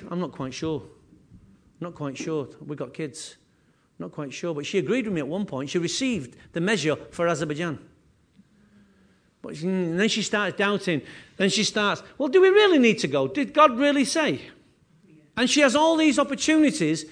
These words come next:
not to go and complete why the grace was given to her. Do you understand this?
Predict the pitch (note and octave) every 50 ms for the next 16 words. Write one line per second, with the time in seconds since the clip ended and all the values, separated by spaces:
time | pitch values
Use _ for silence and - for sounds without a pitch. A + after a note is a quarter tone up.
0 | - - - - - _ - E3 E3 F3+ G3 A#3+ C4+ C#4+ C4+ C#4 F#3+ - - B3
1 | F#3+ A#3+ B3 B3+ B3 B3 C4 A#3 F#3 - B3 C#4 C4+ G3 E3+ F3+ - - - -
2 | _ _ _ _ _ _ - C#3 C#3+ F#3 G3+ G#3+ A3 A3 F3+ A3+ E3 C#3+ F#3 F#3+
3 | F#3 F3+ - - F#3+ F#3 C#3 B2+ G#3+ G#3+ G3+ G#3 F#3 - F3+ D3+ C3 G2+ - -
4 | - - - - - - - - - _ - - - _ _ _ _ _ - _
5 | _ _ _ _ _ _ _ _ _ _ _ _ _ _ _ _ _ _ _ _
6 | _ _ - F3 G3 F#3+ - A#3 B3 A#3+ A3 E3+ C3 - - - -